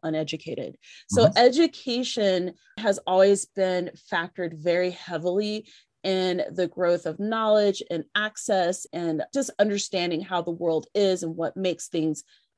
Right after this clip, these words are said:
Speaker 1: uh, happen in the way that they do. And what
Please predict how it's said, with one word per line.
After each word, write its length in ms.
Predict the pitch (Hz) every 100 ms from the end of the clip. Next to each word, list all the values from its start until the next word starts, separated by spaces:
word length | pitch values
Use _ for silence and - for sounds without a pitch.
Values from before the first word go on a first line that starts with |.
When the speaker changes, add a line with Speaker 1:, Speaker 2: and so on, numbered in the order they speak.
| _
Speaker 1:
uh, 120 | 170
happen 540 | 160 - 180 185 185 175
in 160 | 175
the 60 | 175
way 160 | 165 160
that 180 | 160 151
they 120 | 165
do. 260 | 160 139 - _ _
And 460 | 202 208 208 202 - _ _ _ _ _ _
what 560 | 190 190 196 226 214